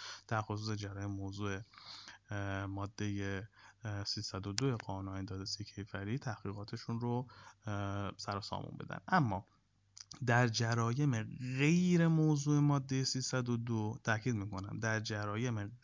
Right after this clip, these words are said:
غیر موضوع ماده سیصد و دو، یعنی در جرایم که حالا نسبتاً سبکتر هستند، اه، مقام تحقیق می‌تونه با دادن تعلیمات و آموزش و همراه با نظارت کافی انجام، اه، تحقیقات رو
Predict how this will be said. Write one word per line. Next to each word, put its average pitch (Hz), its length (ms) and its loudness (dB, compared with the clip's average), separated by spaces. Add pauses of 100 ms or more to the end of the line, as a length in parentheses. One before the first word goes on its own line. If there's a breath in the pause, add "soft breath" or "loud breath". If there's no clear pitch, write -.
(200)
غیر 143 460 6
موضوع 101 500 -2
ماده 101 360 -4
سیصد - 400 -6
و 98 60 -2
دو، 110 500 -2
یعنی 110 160 -4
در 101 160 -4
جرایم 101 220 -4
که 101 100 -8
حالا 101 120 -4
نسبتاً 101 360 -6
سبکتر 101 480 -4
هستند، 135 760 0 (600 loud breath)
اه، 101 360 0
مقام 101 380 -2
تحقیق 123 580 -4
می‌تونه 104 420 0
با 98 180 -4
دادن 101 360 -4
تعلیمات 98 720 -6
و - 40 -4
آموزش 101 640 -6
و 101 40 -2
همراه 98 320 -4
با 98 120 -4
نظارت 101 480 -8
کافی - 460 -6
انجام، 107 440 -4
اه، 104 220 -2
تحقیقات 110 640 -4
رو 104 220 -2